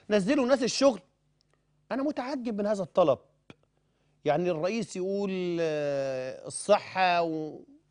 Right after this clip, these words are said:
وانسى أي مبالغ مالية، والبهوات البشوات، أقول إيه؟ مش عايز أقول أكتر من كده. يقول لك: "لا، نزل العمالة، لو مات كذا واحد يعني، آه، مش مشكلة، البلد ما تقعش."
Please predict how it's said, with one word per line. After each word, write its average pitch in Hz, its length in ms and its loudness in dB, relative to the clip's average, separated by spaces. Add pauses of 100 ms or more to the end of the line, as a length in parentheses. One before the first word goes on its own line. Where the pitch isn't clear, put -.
وانسى 214 320 -2
أي 208 260 -2
مبالغ 185 380 2
مالية، 180 480 2 (800)
والبهوات 180 720 2
البشوات، 165 1000 -2 (380)
أقول 202 160 0
إيه؟ 139 200 -6 (240)
مش - 80 -6
عايز 220 120 0
أقول 302 120 4
أكتر 185 160 -2
من 170 80 -2
كده. 143 220 -2 (580)
يقول 277 140 0
لك: 311 140 6
"لا، 302 100 2
نزل 311 320 2
العمالة، 247 920 4
لو 208 220 4
مات 277 200 4
كذا 285 240 6
واحد 262 380 6
يعني، 285 560 2
آه، 190 680 4
مش 226 200 -8
مشكلة، 277 460 4 (440)
البلد 220 380 6
ما 196 80 4
تقعش." - 640 0